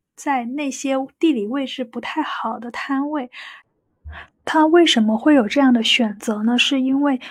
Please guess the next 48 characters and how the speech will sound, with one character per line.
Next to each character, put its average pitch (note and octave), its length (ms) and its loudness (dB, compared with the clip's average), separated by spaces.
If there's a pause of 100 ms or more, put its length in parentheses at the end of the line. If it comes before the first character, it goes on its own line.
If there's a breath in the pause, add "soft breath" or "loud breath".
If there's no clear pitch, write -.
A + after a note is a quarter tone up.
(240 loud breath)
她 - 180 0
需 - 220 -2
要 C#4 160 2
更 C#4 180 2
加 B3+ 180 0
便 C4+ 320 4
利 C4+ 140 0
地 A3+ 120 -2
照 B3+ 200 0
顾 A#3+ 120 0
家。 F3 260 0 (500 loud breath)
那 D#4 280 -8
这 F4+ 180 2
个 C#4 100 4
结 A3+ 220 -4
论 A#3+ 320 -6
其 - 180 -8
实 A#3+ 200 -6
也 A#3 180 -4
会 A#3+ 320 -10 (240)
更 D4+ 220 -4
加 A#3+ 200 -4
令 B3 160 -4
人 A#3 140 -6
灰 A3+ 240 -4
心。 A3+ 240 -8 (300 loud breath)
其 D#4 200 0
实 C#4+ 300 -6 (260)
它 F4 220 -4
即 E4+ 260 -10
便 C#4+ 220 -6
是 C#4 220 -8
在 C4 240 -4
印 C4 400 -4
度 G#3+ 240 -12 (100)
做 A3 280 -6
的 G#3 160 -10
一 G3+ 200 -8
个 G#3+ 220 -8
实 - 380 -4
验， A#3 260 -6 (340 loud breath)
然 G#3 160 -8
后， A3 380 -8 (120)
但 C#4 240 -2
其 - 220 -4
实 C4+ 160 -6
它 C#4+ 320 -10
也 A3+ 220 -4